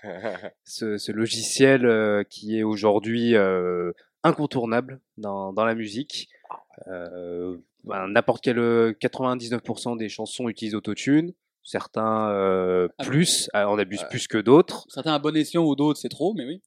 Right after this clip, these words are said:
Speaker 2: Oui, certains en font un usage esthétique, d'autres juste un usage, euh, de, p-, correctif.
Speaker 1: Ouais, ouais, de couverture.
Speaker 2: Ouais, et, euh,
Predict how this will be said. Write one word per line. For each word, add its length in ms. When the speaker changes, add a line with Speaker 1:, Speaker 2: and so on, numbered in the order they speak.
Speaker 2:
Oui, 240
certains 360
en 240
font 240
un 160
usage 240
esthétique, 600
d'autres 220
juste 280
un 340
usage, 540
euh, 500
de, 60
p-, 280
correctif. 720
Speaker 1:
Ouais, 240
ouais, 360
de 100
couverture. 600
Speaker 2:
Ouais, 260
et, 320
euh, 640